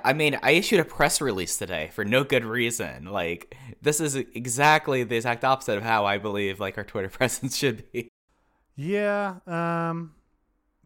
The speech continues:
Speaker 2: you know, I just, honestly, what it is, I just want the appearance of being fair and balanced. I, you know, so we can point at that and people are like, "Oh, you know, you guys are the A E W haters. You guys are too negative, constantly burying them." I can say, "Look, we retweeted the,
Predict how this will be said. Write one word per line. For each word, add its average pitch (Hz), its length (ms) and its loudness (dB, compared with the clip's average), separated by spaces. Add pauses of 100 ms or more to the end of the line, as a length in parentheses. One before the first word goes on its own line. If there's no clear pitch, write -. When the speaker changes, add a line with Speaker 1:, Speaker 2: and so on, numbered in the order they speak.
(140)
Speaker 2:
you 196 100 2
know, 151 220 -2
I 170 120 0
just, 170 220 -6 (260)
honestly, 196 360 -2
what 175 140 2
it 165 60 2
is, 156 120 0
I 147 100 0
just 143 160 -6
want 147 140 -2
the 123 120 -8
appearance 131 460 -8
of 131 100 -10
being 131 200 -6
fair 127 220 -6
and 127 100 -8
balanced. 127 500 -8 (120)
I, 117 100 -8
you 110 180 -10
know, 101 220 -12 (220)
so - 120 -10
we 120 60 -6
can 120 140 -10
point 117 200 -6
at 107 80 -12
that 120 160 -6
and 110 80 -10
people 117 140 -12
are 113 40 -10
like, - 80 -12
"Oh, 123 480 -2 (560)
you 120 80 -10
know, 113 100 -8
you 139 180 -6
guys 127 300 -2
are 123 40 -10
the 117 120 -6
A 123 80 -6
E 127 120 -6
W 120 320 -8
haters. 120 600 -8
You 113 60 -16
guys 117 260 -8
are 107 180 -10 (440)
too 185 180 0
negative, 139 600 -2
constantly 139 360 -8
burying 123 300 -6
them." 120 80 -10
I 120 60 -12
can 120 80 -14
say, 143 120 -12
"Look, 202 240 -10
we 175 100 -4
retweeted 170 580 -8
the, 160 260 -8